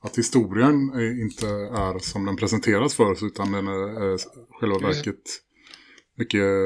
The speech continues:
Speaker 1: eh, kortare. Kan du berätta lite om det?
Speaker 2: Ja, eh, jag trillade över den här personen förhållandevis, eh, sent i livet. Ehm,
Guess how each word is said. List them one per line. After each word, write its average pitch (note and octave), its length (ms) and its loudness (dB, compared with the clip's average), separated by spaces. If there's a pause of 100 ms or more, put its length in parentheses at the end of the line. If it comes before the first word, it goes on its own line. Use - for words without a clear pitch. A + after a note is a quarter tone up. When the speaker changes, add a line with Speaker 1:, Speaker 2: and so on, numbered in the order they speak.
(840)
Speaker 1:
eh, G#2+ 80 -2
kortare. B2+ 500 2 (580)
Kan B2 100 2
du A#2 60 4
berätta B2 280 2
lite D#3 200 2
om G#2+ 80 2
det? F#2 120 -4 (1200)
Speaker 2:
Ja, B2+ 600 8
eh, A#2 680 6 (320)
jag A#2+ 400 2
trillade C3+ 640 2
över C3+ 520 4
den C3 180 0
här F#2 220 2
personen F2+ 640 -8 (100)
förhållandevis, F2 960 -6
eh, F#2 60 2
sent A#2 580 2
i - 40 0
livet. D#2 440 0 (220)
Ehm, D#2+ 340 0